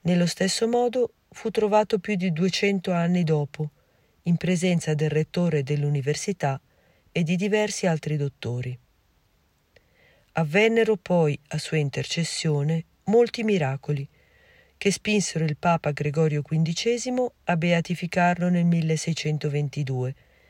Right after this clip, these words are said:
ed a permettere di farne l'ufficio.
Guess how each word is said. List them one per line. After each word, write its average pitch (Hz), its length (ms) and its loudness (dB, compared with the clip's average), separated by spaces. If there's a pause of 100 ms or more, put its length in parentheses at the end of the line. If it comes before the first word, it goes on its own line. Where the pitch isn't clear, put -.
(220)
ed 160 160 0
a 175 80 4
permettere 190 840 0
di 190 140 -4
farne 151 380 0
l'ufficio. 123 640 -8